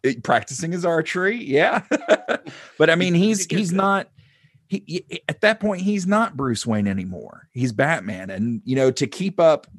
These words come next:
Speaker 1: the safety of the faci-, of the, of the city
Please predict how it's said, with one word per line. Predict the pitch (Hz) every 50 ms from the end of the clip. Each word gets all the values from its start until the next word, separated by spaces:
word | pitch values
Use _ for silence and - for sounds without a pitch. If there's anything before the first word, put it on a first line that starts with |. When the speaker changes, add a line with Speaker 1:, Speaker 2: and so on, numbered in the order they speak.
| -
Speaker 1:
the | 117 127 117
safety | - - 156 156 160 160 - 156
of | 143 113 110
the | 110
faci-, | 107 - - - 170 165 - -
of | 120 131 120 107
the, | 110 113 110 107 104 101 -
of | - 113 107
the | 98 110 101
city | - - - - 262 247 127 117 107 98 101 117